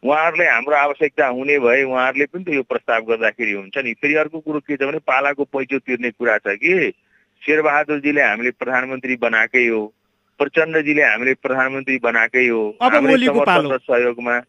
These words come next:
Speaker 1: होइन, हाम्रै समर्थन र सहयोगमा उहाँहरू प्रधानमन्त्री बन्नुभएको थियो।
Speaker 2: अब
Speaker 1: तर
Speaker 2: ओलीको
Speaker 1: आज
Speaker 2: पालो आएको हो
Speaker 1: होइन,
Speaker 2: त्यसो भए?
Speaker 1: होइन, म, म एउटा कुरा भन्दैछु, एक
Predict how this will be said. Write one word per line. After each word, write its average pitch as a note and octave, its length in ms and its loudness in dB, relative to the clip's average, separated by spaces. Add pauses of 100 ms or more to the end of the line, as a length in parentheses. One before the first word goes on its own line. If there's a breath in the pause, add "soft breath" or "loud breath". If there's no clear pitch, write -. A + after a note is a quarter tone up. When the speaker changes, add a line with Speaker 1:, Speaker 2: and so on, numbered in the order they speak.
(340)
Speaker 1:
होइन, C#3 120 2
हाम्रै C3+ 380 2
समर्थन D3 500 -2
र C#3 80 2
सहयोगमा C3+ 500 0
उहाँहरू A#2 300 0
प्रधानमन्त्री A#2+ 680 -4
बन्नुभएको A2+ 500 -4
थियो। G#2+ 280 -10 (200)
Speaker 2:
अब A#3+ 200 2
Speaker 1:
तर B3 80 4
Speaker 2:
ओलीको E3 280 4
Speaker 1:
आज F3 60 0
Speaker 2:
पालो - 220 6
आएको G3 220 2
हो E3+ 60 -2
Speaker 1:
होइन, F#3 140 0
Speaker 2:
त्यसो D3+ 200 0
भए? E3 60 0
Speaker 1:
होइन, D#3 240 2
म, D3 360 -2
म D3+ 40 4
एउटा D3 280 2
कुरा B2 200 0
भन्दैछु, F#2 460 -10
एक A#2 260 -8